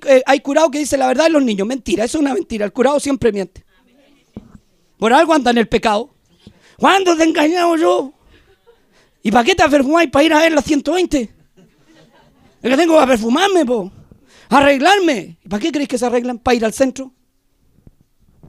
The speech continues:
Hay tonta,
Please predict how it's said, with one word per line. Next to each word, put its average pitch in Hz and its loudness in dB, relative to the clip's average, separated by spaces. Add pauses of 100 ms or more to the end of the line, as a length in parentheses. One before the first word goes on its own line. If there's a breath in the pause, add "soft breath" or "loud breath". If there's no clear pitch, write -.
(2250)
Hay 254 2
tonta, 370 0